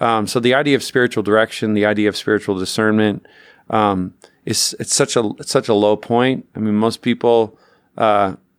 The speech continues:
tend to do more of an Augustinian view, which is love God and do what you like, <laughs> which is great. But I think the idea, um, and I heard,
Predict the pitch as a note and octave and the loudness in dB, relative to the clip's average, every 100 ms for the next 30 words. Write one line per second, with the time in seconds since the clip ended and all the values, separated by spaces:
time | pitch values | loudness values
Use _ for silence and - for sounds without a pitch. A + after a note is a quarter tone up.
0 | _ _ - A#2 G#2+ G#2 G#2 - G#2+ G#2+ | _ _ -4 -2 0 0 -2 -2 0 2
1 | G#2 G2+ A#2+ G#2+ G#2 - G#2+ G#2 G2+ G#2+ | 0 0 -2 -4 -4 -6 -4 -4 -2 -2
2 | A2 G#2+ F#2+ F#2 A2+ G2+ B2 A2+ A2 G#2+ | -2 -4 -8 -4 -2 -2 -4 -2 -2 -4
3 | - A2+ C3 - - - - D4+ G#4+ G#4 | 0 0 0 -4 -10 -12 -6 0 2 2
4 | D#3 F3 D3 A#3 G#3+ B2 - - - - | 0 -2 0 0 0 -4 -14 -20 -20 -2
5 | D#3 D3+ C#3+ E3+ E3 D#3 C#3 B2+ C#3+ C#3+ | 0 2 0 -4 -2 0 0 0 2 4
6 | B2 A#2+ B2+ A2+ A#2+ B2+ C3+ B2+ E3 D3 | 4 2 0 -2 -2 0 0 0 0 0
7 | A2 | -6